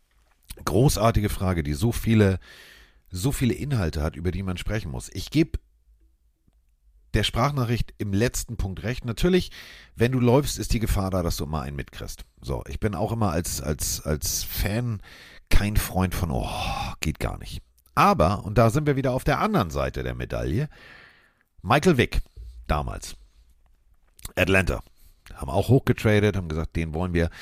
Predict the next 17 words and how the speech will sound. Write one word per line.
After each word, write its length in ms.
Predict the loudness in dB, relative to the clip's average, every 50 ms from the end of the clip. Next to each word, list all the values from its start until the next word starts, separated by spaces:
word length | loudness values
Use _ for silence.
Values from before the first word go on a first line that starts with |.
| -18 -18 -18 -20 -20 -20 -20 _ _ _ _ _ _ _ _
Das 220 | 2 2 2 2 2
war 140 | 2 2
Highlight-Football, 1300 | 2 2 4 4 4 2 2 -2 -8 _ _ _ _ _ -14 -10 -6 -6 -6 -4 0 2 2 4 4 2 0
das 280 | 0 0 0 0 0 0
war 180 | 0 0 2
Spaß, 600 | 2 0 0 2 2 2 2 2 2 0 0 2
das 260 | 0 0 0 0 -2 0
war, 420 | 2 2 2 2 2 0 -2 -4 -8 -10 -12 -10 -6
du 160 | -2 0 0
hast, 380 | 0 0 -4 -6 -12 -14 -16 -14 _
du 120 | -4 -2
hast 140 | -2 -2 0
plötzlich, 380 | 0 0 0 0 -2 -4 -4 0
du 100 | 0 -2
hast 140 | -2 0
Falcons-Football 640 | 0 0 0 0 -2 -4 -4 -4 -4 -4 -6 -8 -8 -8
geguckt. 420 | -8 -10 -10 -10 -12 -12 -14 -20